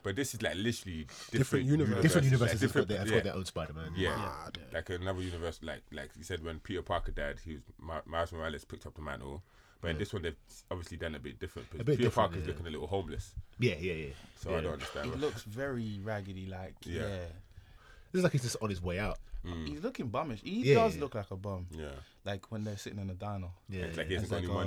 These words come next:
Speaker 1: money.
Speaker 4: yeah, uh, by the way, do you have any?" I don't
Speaker 3: Yeah.
Speaker 4: know.
Speaker 3: But I think that's a good touch though, 'cause I think it's, um, you know, it's, it's reminiscent of, um, old Ben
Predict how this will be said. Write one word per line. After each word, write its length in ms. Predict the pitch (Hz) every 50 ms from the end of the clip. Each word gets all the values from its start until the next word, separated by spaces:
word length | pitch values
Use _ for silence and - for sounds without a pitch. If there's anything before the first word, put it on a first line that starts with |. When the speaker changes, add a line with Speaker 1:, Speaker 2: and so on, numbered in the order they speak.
| 98
Speaker 1:
money. 80 | 98 98
Speaker 4:
yeah, 140 | 110 107 98
uh, 300 | - - 98 95 90 92 -
by 120 | 98 98 98
the 60 | 98
way, 100 | 98 98
do 120 | 92 98
you 60 | 101
have 160 | 101 101 95 92
any?" 240 | 92 95 92 92 104 -
I 100 | - -
don't 100 | - 98
Speaker 3:
Yeah. 60 | 87 85
Speaker 4:
know. 120 | 80 78 - - - -
Speaker 3:
But 60 | - -
I 20 |
think 120 | 196 - 320
that's 100 | 196 -
a 40 | 175
good 140 | 185 190
touch 200 | - 190 - -
though, 140 | - 98 90
'cause 140 | 87 - -
I 60 | 101
think 280 | 95 - - 123 107 -
it's, 360 | 117 110 - - - - -
um, 760 | 113 104 104 101 101 101 101 98 98 98 95 95 95 95 - - -
you 100 | 113 117
know, 60 | 117
it's, 280 | - 107 - - - -
it's 200 | - 101 - - - - - - -
reminiscent 480 | 110 117 107 107 110 107 - 101 92 -
of, 340 | - 87 92 87 85 82 -
um, 540 | 85 82 82 82 80 80 80 80 80 80 78 - _ _ _ _ - - _ _ _ _ _ _ _ - _ _ _ _ _ _ -
old 280 | 101 98 92 87 - -
Ben 260 | 92 85 78 76 73